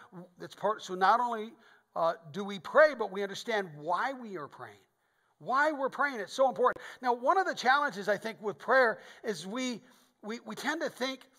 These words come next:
in terms of things being productive and not so productive. You know, I mean, I do that. You know, "Well, that's a real productive time. That's not productive." We don't, I think all of us,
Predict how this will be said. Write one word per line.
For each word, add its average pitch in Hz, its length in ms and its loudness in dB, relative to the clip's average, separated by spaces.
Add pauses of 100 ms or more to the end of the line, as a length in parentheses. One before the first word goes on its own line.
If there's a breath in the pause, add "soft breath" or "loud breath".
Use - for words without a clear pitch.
(240 soft breath)
in 202 100 -4
terms 269 480 -2
of 202 240 2
things 240 260 -6
being 214 280 -8
productive 294 600 6 (500 soft breath)
and 220 200 -4
not 233 240 4
so 190 180 -4
productive. 143 500 -8 (440)
You 202 80 -8
know, 233 100 0
I 233 180 0
mean, 262 120 -6
I 262 100 4
do 185 160 -8
that. 123 280 -12
You 185 140 -8
know, 170 80 -6
"Well, 196 80 -8
that's 277 220 6
a 254 60 -8
real 254 100 6
productive 220 440 0
time. 202 280 2 (140)
That's 202 240 0
not 185 180 0
productive." 147 400 -8
We 196 80 -16
don't, 269 180 -10 (460)
I 240 40 -4
think 277 180 -12
all 247 220 2
of 196 100 0
us, 165 140 -10